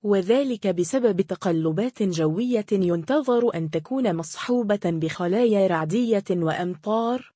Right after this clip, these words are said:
مع تساقط البرد محليا في بعض المناطق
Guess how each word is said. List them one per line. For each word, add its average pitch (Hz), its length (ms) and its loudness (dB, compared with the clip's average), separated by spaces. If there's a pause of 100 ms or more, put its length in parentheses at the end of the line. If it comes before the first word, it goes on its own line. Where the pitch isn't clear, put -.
(140)
مع 196 240 0
تساقط 202 680 -2
البرد 175 520 0
محليا 175 760 0
في 170 260 -4
بعض 190 320 -2
المناطق 175 800 0